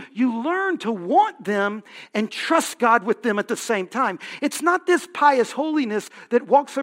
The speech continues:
around like a cipher with no identity and no unique desires and no particular commitments. No, this is him coming up with all of them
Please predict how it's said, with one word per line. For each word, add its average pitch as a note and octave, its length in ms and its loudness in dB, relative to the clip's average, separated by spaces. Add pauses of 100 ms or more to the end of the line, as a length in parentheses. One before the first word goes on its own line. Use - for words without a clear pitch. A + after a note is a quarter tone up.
around B3+ 260 0
like G#3 220 0
a F#3 80 -2
cipher G#3 680 -2 (160)
with G3 140 0
no A#3 240 2
identity A3 720 -2 (160)
and F#3+ 160 -2
no C4+ 140 2
unique A3 380 -2
desires A#3 640 2 (160)
and G#3 140 -2
no A3+ 160 6
particular A#3 560 -4
commitments. G3+ 600 -4 (180)
No, D4+ 160 2
this - 280 4
is - 140 -2
him C4 180 2
coming D4+ 340 4
up B3+ 160 0
with F3+ 160 -2
all F4+ 340 6
of F#3 100 -2
them F3 200 -4